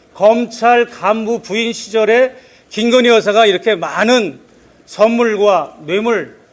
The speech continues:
후원의 명목으로 이런, 어, 부정한 행위를 했다면 대통령에 당선돼서 영부인이 된 이후에는 하지 말아야 되지 않습니까? 그럼에도 불구하고, 그럼에도 불구하고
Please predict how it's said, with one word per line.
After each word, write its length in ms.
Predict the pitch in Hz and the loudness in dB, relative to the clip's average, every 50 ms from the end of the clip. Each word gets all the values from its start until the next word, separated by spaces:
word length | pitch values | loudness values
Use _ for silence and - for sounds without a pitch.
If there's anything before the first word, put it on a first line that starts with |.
| _ _ | _ _
후원의 440 | - - 233 269 269 262 247 254 247 | -10 -2 2 4 4 6 6 4 2
명목으로 800 | 214 202 202 208 220 226 214 190 190 180 190 202 208 175 135 - - - - - _ - | 2 0 -2 0 0 0 0 0 0 0 2 2 2 2 0 -2 -8 -20 -20 -20 _ -6
이런, 600 | 180 185 226 233 233 220 208 190 170 160 151 - - - _ _ _ _ _ _ _ _ - | 0 2 4 4 4 2 0 -4 -6 -8 -10 -14 -18 -20 _ _ _ _ _ _ _ _ -16
어, 120 | 139 143 | -16 -14
부정한 680 | - - 190 165 226 240 247 247 240 220 202 170 151 - _ _ _ - | -12 -10 -6 -2 0 2 2 2 2 2 0 -4 -8 -12 _ _ _ -10
행위를 360 | - 277 254 262 247 233 185 | -4 -2 0 0 2 0 0
했다면 800 | 202 226 226 - 285 254 233 208 175 175 190 220 202 156 127 - _ _ _ _ _ _ _ _ _ _ _ _ _ _ _ - - - - _ - | -2 -2 -2 0 0 0 0 0 0 0 0 -2 -4 -6 -12 -16 _ _ _ _ _ _ _ _ _ _ _ _ _ _ _ -20 -20 -20 -20 _ -6
대통령에 540 | - 226 247 247 269 294 285 285 285 285 269 | -2 -2 0 2 2 2 2 4 4 2 2
당선돼서 760 | - 214 226 247 214 269 269 247 247 240 196 214 240 240 208 | 0 -2 -4 0 2 2 2 4 2 2 2 4 2 2 2
영부인이 440 | 214 208 240 240 254 262 254 254 240 | 2 2 0 0 0 0 0 0 0
된 160 | 226 240 233 | 0 0 0
이후에는 560 | 220 190 196 196 202 202 202 208 226 226 214 - - _ _ - | 0 -4 -4 -2 0 0 0 -2 -6 -10 -12 -18 -20 _ _ -16
하지 260 | - - 233 214 262 | -10 -10 -6 -4 -2
말아야 380 | 233 185 170 190 220 233 240 | 0 2 4 6 6 6 6
되지 220 | 208 226 214 185 254 | 4 2 2 2 2
않습니까? 680 | 214 185 - - 185 175 170 170 - 214 240 269 285 - - - - - - - | 2 0 -2 -4 -6 -6 -6 -2 0 0 0 0 -2 -8 -16 -20 -20 -20 -8 -2
그럼에도 420 | - 233 247 277 285 - 277 277 | 0 2 4 4 4 4 2 2
불구하고, 1300 | - - 254 254 240 262 254 240 247 233 233 269 285 285 269 - - 339 359 349 330 - - - - - - | 2 0 0 2 4 4 6 6 6 6 6 6 6 6 6 6 4 4 4 2 2 0 -2 -6 -12 -8 -4
그럼에도 380 | 190 214 226 240 262 294 262 - | -2 0 2 2 2 2 2 0
불구하고 760 | 208 240 233 220 240 233 226 226 202 226 269 277 277 269 | -2 -4 0 2 4 4 4 4 6 6 4 4 4 2